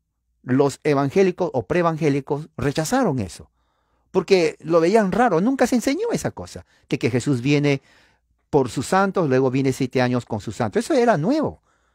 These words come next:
muchos lo rechazaron. Lo que no rechazaban era el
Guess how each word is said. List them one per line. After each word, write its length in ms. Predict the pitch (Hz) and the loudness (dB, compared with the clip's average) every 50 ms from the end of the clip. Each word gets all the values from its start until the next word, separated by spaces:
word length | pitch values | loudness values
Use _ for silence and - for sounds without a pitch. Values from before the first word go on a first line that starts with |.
| _ _ _ _ _ | _ _ _ _ _
muchos 340 | 127 175 285 269 - 254 214 | -2 -2 -2 0 0 2 2
lo 80 | 185 | 2
rechazaron. 560 | 160 151 - 170 - - 240 269 240 135 - - _ _ _ _ _ _ _ _ - - - | 2 2 0 -2 0 0 0 0 -2 -4 -6 -8 _ _ _ _ _ _ _ _ -20 -8 0
Lo 140 | - 151 156 | 2 2 2
que 100 | - 170 | 4 2
no 160 | 190 262 285 | 2 4 2
rechazaban 600 | 277 269 - 226 190 - - 190 190 196 190 196 - | 2 2 2 0 0 0 0 2 2 2 0 0 -2
era 220 | - 170 170 180 180 | -2 0 2 2 2
el 160 | 180 - | 2 0